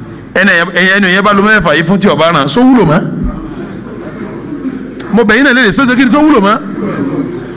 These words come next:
Lárúbáwá máa sọ pé, "Al-kayyu akhiru dawa." Ká fi iná jóra, òun ni gbẹ̀yìn ogun. Egbò mú ọ,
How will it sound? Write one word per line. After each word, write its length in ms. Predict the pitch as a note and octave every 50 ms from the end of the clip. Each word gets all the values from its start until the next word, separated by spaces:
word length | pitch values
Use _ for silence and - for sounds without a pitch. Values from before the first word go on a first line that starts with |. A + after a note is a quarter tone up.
| - - -
Lárúbáwá 380 | G3+ A#3 A#3 A3+ A3+ A#3 A3+
máa 160 | A3 G#3+ A3
sọ 100 | G3+ G#3
pé, 120 | G#3 G#3 A#3
"Al-kayyu 800 | - - F#3+ F#3+ F#3 F#3 B3 C4+ D4+ D4 D#4 D#4+ D#4+ D#4+ E4 E4 D#4+
akhiru 380 | C4 C4+ C4 - A#3 A3 G#3+
dawa." 460 | F3 D3+ E3+ F3+ F#3 G3 F#3 D#3+ C3+ - - - - - - - - - - - - - -
Ká 200 | - C4+ C#4 C4+ -
fi 60 | B3 B3
iná 140 | B3 C4+ C#4 A#3+ F#3+ D#3+
jóra, 280 | C4+ C#4 B3 A#3 A3+ A3 A3+ - - - - - - - - - - - - - - - - - - - - - - - -
òun 200 | - D#3 F3+ F#3
ni 80 | F3 D#3+
gbẹ̀yìn 260 | D#3 D3+ D3+ D3 D3
ogun. 220 | C#3 C3+ C3+ A#2 - - - - - - - - - - - - - - - - - - - - - - - - - - - - - - -
Egbò 220 | D#3+ F3 E3 F3 F#3
mú 140 | F#3+ F#3 F3+
ọ, 200 | F3 E3 E3+